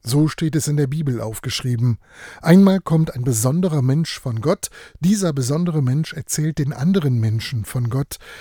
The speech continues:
dieser besondere Mensch wird gequält und stirbt daran. Dieser besondere Mensch steht nach drei Tagen von den Toten auf.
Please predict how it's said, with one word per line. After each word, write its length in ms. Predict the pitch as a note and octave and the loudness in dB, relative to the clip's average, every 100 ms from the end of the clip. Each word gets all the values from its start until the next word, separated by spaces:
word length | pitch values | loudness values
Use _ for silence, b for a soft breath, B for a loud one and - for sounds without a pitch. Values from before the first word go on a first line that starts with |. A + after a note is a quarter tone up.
| B B | B B
dieser 340 | G3 A3+ F3 | 4 4 2
besondere 460 | D3 C#3+ F3+ E3+ C3+ | 2 2 2 2 2
Mensch 520 | C3+ D#3 D#3 - A#2+ | 4 2 -2 -8 -6
wird 180 | B2+ - | -6 -6
gequält 640 | A#2 - C3 B2+ C#3 C#3 | -12 -8 -4 -4 -4 -8
und 380 | - C3+ C#3 - - | -6 -4 -4 -8 -18
stirbt 440 | - G#2+ G2+ - | -10 -10 -10 -16
daran. 420 | - F#2+ F#2+ F#2 - _ _ _ _ _ _ B B B B F#3 | -14 -12 -10 -12 -18 _ _ _ _ _ _ B B B B 2
Dieser 200 | G3 F#3 | 6 6
besondere 480 | F3 D3+ G#3 G#3 | 6 6 4 2
Mensch 320 | D#3 D3 G#3 - | 2 2 0 -2
steht 380 | - F#3 - | -4 -4 -2
nach 180 | D#3 C#3+ | -2 -2
drei 380 | - D3 D3+ G#3+ | 0 2 2 -2
Tagen 520 | - D3+ D3+ D#3 E3+ D3+ | -2 -2 -2 0 -2 -2
von 220 | D3+ C#3+ | -2 -2
den 200 | D3+ C#3+ | -2 -4
Toten 500 | - F3+ - B2 A2+ | -6 -6 -6 -10 -10
auf. 460 | A2+ B2+ B2+ - | -6 -6 -6 -12